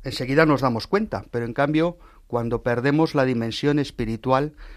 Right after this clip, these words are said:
no solo no nos damos cuenta, sino que nos acostumbramos a vivir sin Dios.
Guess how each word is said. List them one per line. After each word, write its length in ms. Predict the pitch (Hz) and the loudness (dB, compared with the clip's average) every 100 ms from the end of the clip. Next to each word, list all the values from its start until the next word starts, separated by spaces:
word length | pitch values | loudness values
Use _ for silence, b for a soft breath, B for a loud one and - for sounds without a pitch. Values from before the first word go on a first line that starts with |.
| b | b
no 280 | 131 131 143 | -4 0 0
solo 500 | - 160 156 117 107 | 2 2 4 2 -4
no 260 | 120 123 143 | -6 -2 0
nos 240 | 139 117 | 0 0
damos 320 | 117 139 147 - | -2 0 -2 -4
cuenta, 540 | - 160 143 147 170 B B | 0 2 2 -2 -8 B B
sino 400 | - - 131 127 | -14 -2 2 2
que 120 | - 131 | 2 0
nos 220 | 127 - | 0 -2
acostumbramos 960 | 123 120 - 117 113 123 131 147 - | -2 -2 -4 -4 0 2 2 0 -2
a 80 | 117 | -4
vivir 320 | 107 98 113 | -4 -6 -8
sin 340 | - - 104 98 | -8 -6 -6 -6
Dios. 460 | 101 101 - - | -8 -10 -12 -18